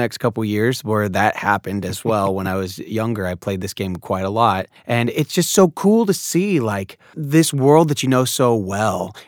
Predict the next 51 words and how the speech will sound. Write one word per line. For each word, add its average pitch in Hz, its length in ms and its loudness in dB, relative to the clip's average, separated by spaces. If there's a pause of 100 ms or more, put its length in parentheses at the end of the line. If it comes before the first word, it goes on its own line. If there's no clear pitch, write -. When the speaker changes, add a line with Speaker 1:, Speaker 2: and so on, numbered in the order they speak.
Speaker 1:
and 120 140 0
then 123 140 2
you 120 100 0
go 127 260 4
in 120 220 2
and 92 120 -2
you 92 80 -4
talk 113 320 2
to - 80 -4
the, 95 320 -4
the 98 140 -6
developers 101 560 -2
and 101 80 -10
the 92 60 -10
people - 300 -6
who 95 120 -6
are 92 80 -4
designing 98 480 -4
and 85 100 -10
creating, 95 520 -4
and, 85 180 -10 (340)
and 113 240 -2
the, 117 120 -4 (360)
it's 147 200 2
so 165 320 6
funny. 117 420 0
It 120 60 -4
never, 131 400 0
it 110 260 -6
never 127 540 0
ceases 120 460 -4
to - 120 -4
make 104 240 -4
me 107 140 -2
laugh, 98 500 -4
um, 92 460 -8 (160)
whenever 113 320 0
you 107 120 -2
go 101 260 -2
in 95 120 -4
and 95 160 -4
they're 98 140 -4
like, 95 180 -8
"Okay, 101 480 -2
so 131 380 0 (160)
this 220 320 4
is 240 180 0
kind 165 520 2
of 151 160 2
like, 143 580 2 (120)
um, 139 600 -4